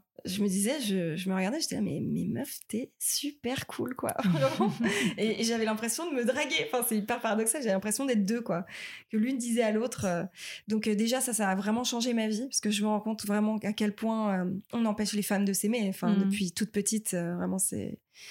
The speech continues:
Speaker 1: c'est difficile. Donc, euh, ça, j'étais très, très fière de moi. Et, euh, et puis aussi, je pense que mon estime de moi, j'ai réussi à la faire en m'affirmant auprès de ma famille aussi, paradoxalement.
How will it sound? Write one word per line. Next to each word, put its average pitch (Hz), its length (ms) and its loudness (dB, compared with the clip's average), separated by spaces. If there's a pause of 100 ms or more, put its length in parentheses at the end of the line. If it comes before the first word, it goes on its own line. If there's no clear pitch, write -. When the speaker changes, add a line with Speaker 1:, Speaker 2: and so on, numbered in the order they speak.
(240)
Speaker 1:
c'est 226 100 0
difficile. 226 460 2
Donc, 240 160 -2
euh, 233 80 0
ça, 262 180 2
j'étais 226 300 0
très, 226 420 0
très 220 220 -2
fière 220 440 0
de 208 100 2
moi. 233 440 0 (460)
Et, 220 200 2
euh, 214 220 2
et 220 140 0
puis 240 160 -2
aussi, 233 200 2
je - 100 -4
pense 277 200 2
que 262 140 2
mon 233 180 2
estime 233 320 0
de 226 80 2
moi, 233 220 2
j'ai 262 140 2
réussi 226 360 2
à 233 60 2
la 220 80 2
faire 247 180 -2
en 247 40 0
m'affirmant 226 400 0
auprès 220 160 -2
de 220 40 2
ma 214 80 2
famille 226 420 0
aussi, 214 260 2
paradoxalement. 208 680 0